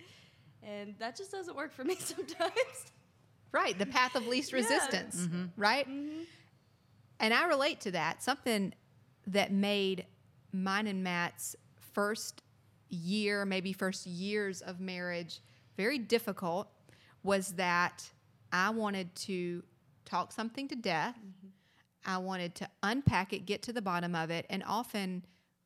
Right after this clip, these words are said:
Speaker 2: when I was moving into that space, I knew, I knew I was picking a fight. And at some point along the way,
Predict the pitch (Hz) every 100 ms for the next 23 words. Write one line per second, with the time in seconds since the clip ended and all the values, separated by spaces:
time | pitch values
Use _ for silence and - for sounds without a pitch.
0 | _ - 196 180 180 170 196 196 196 214
1 | 233 247 - - 233 233 247 - - _
2 | _ 208 214 190 240 320 - 202 _ 190
3 | 196 196 220 269 165 175 - 190 180 180
4 | 170 233 180 - - _ _ - - 247
5 | 233 226 - - 294 349 - 294 277 233
6 | 220 233 220 196 185 220 175 160 165 196